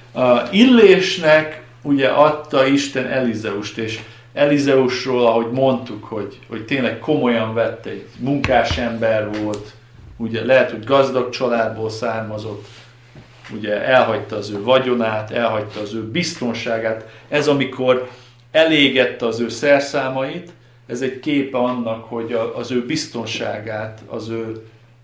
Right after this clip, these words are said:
amivel a kenyerét kereste, ugye, azt, azt, ö, oda, azt, azt, azt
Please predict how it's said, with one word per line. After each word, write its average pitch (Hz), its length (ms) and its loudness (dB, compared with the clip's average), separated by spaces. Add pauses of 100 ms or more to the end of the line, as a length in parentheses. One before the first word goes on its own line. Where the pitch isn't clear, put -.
(240)
amivel 120 360 -2
a 110 100 -2
kenyerét 117 580 -2
kereste, 113 600 -6
ugye, 117 300 -6
azt, 110 440 -10
azt, - 460 -14
ö, 113 160 -6 (420)
oda, 120 460 -6
azt, - 320 -10 (140)
azt, 123 160 -10 (140)
azt - 220 -12